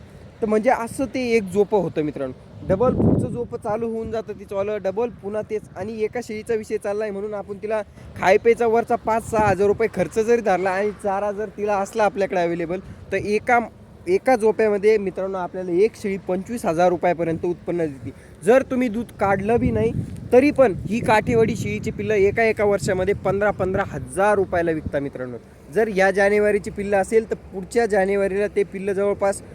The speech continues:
तीस पस्तीस हजार रुपये, चाळीस चाळीस हजार रुपये सुद्धा देऊन जातात दोन पिल्लं. तर अशा प्रकारे नियोजन होऊ शकतं. जर तुम्हाला एक दोन शेळ्या पाळायच्या असल्या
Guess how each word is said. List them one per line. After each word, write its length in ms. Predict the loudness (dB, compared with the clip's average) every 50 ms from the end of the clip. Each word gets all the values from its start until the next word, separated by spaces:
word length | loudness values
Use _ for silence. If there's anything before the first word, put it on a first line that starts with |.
| -20 -20 -12 -4 -2
तीस 140 | -2 -2 -2
पस्तीस 460 | 0 -2 -2 -2 -2 -6 -4 -2 0
हजार 200 | 2 2 4 2
रुपये, 220 | 4 4 2 2
चाळीस 360 | 2 4 4 4 4 4 2
चाळीस 300 | 0 2 2 2 2 0
हजार 400 | -4 -6 -6 -2 2 4 4 6
रुपये 260 | 6 4 4 2 2 2
सुद्धा 280 | 2 4 2 2 2
देऊन 260 | 2 2 2 2 0
जातात 260 | 0 -4 -4 -6 -8 -10
दोन 260 | -8 -8 -6 -8 -8
पिल्लं. 300 | -10 -12 -10 -8 -10 -10 -10 -14 -16 -16 -16 -12 -10
तर 60 | -10 -10
अशा 300 | -10 -10 -8 -8 -8 -8
प्रकारे 440 | -6 -8 -8 -8 -8 -8 -8 -8
नियोजन 380 | -8 -6 -6 -6 -6 -6 -6 -6
होऊ 160 | -6 -8 -6
शकतं. 280 | -6 -8 -8 -8 -8 -6
जर 160 | -6 -6 -6
तुम्हाला 280 | -6 -4 -4 -2 -2 -2
एक 180 | -2 -2 -2
दोन 180 | -2 -2 -2 -2 -2
शेळ्या 180 | -2 -2 -2 -2
पाळायच्या 460 | -2 -4 -4 -4 -6 -6 -8 -10 -10
असल्या 280 | -10 -12 -14 -14 -14